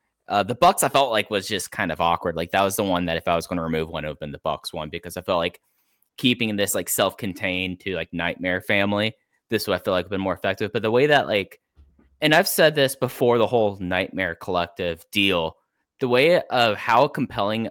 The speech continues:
of a character Brandy Rhodes can be as a face, and just, like, the fact that, like, the, the camera work, which sometimes their camera work's great, some of it is just too much, just W W E brain camera work,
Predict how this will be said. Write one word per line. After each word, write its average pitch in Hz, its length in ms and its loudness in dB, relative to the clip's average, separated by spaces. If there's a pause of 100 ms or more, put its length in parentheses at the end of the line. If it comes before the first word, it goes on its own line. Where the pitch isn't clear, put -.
(140)
of 98 220 0
a 90 120 -2
character 98 640 -2
Brandy 95 480 -4
Rhodes 87 480 -2 (420)
can 104 320 0
be 98 320 0 (100)
as 92 300 0
a 95 160 -2
face, 90 640 -4 (320)
and 107 200 2
just, 107 320 0
like, 98 400 0 (220)
the 107 60 -2
fact 101 340 0
that, 98 200 0
like, 92 280 -4 (240)
the, 117 120 2
the 104 200 -8
camera 156 360 2
work, 104 280 2
which 107 180 -2
sometimes 143 440 0
their 151 100 -4
camera 143 240 -2
work's 143 220 -8
great, 110 280 0
some 113 160 -2
of 107 120 -2
it 113 160 2
is 107 240 0
just - 260 -6
too 110 240 -2
much, 101 460 -2 (640)
just 101 260 -2
W 104 180 2
W 104 220 0
E 98 120 0
brain 90 500 -4 (100)
camera 87 280 -2
work, 87 360 -4